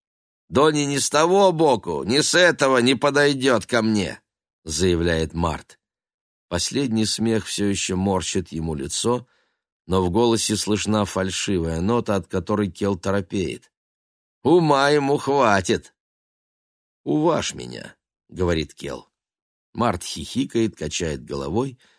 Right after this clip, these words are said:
и вновь заводит машину. "Ну ладно, раз так", говорит он. "Главное, прощального поцелуя не жди". "Мечтай", отзывается Кел. "Прибереги для Лены", отбревает Март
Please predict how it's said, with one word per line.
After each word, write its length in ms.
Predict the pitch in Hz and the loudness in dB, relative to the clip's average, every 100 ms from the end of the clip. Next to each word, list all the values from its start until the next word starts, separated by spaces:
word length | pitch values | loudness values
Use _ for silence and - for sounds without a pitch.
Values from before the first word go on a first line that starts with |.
| _ _ | _ _
и 100 | 127 | 0
вновь 340 | 107 123 143 | 2 2 2
заводит 480 | 87 98 95 90 85 | 0 0 0 -2 -4
машину. 560 | 85 82 - 64 - _ _ _ _ | -4 -6 -6 -10 -14 _ _ _ _
"Ну 160 | 143 123 | -2 0
ладно, 420 | 82 80 92 95 | 0 0 0 0
раз 220 | 90 - | 0 -2
так", 340 | - 64 - _ _ - | -6 -12 -14 _ _ -8
говорит 440 | 82 85 80 76 | -2 0 0 -4
он. 220 | 76 62 _ _ _ _ _ _ _ - | -8 -10 _ _ _ _ _ _ _ -6
"Главное, 600 | 80 104 107 104 104 90 | 0 2 2 4 2 0
прощального 960 | 107 104 101 - 104 101 95 101 101 | -2 -2 -2 -2 0 2 2 2 0
поцелуя 1040 | - 107 90 - 101 98 113 151 90 71 | -2 -6 -4 -4 0 0 0 -2 -2 -4
не 220 | 73 98 117 | -4 -2 -4
жди". 480 | 92 78 - 57 - _ _ _ _ _ _ | -6 -12 -14 -16 -18 _ _ _ _ _ _
"Мечтай", 880 | - 139 127 - - 71 69 55 - _ _ - | -6 -4 -4 -6 -8 -10 -8 -8 -12 _ _ -10
отзывается 680 | 80 85 80 73 71 - | -6 -2 -2 -4 -6 -8
Кел. 360 | 76 73 60 - _ _ _ _ _ _ _ | -8 -10 -10 -12 _ _ _ _ _ _ _
"Прибереги 720 | 80 98 107 131 135 135 156 | -2 2 4 4 4 4 2
для 240 | 131 135 | 2 2
Лены", 560 | 135 135 131 95 76 - _ _ _ | 4 4 2 0 -4 -10 _ _ _
отбревает 640 | - 82 87 92 85 73 82 | -10 -6 -2 0 0 -2 -4
Март 380 | 95 101 87 | -2 -2 -4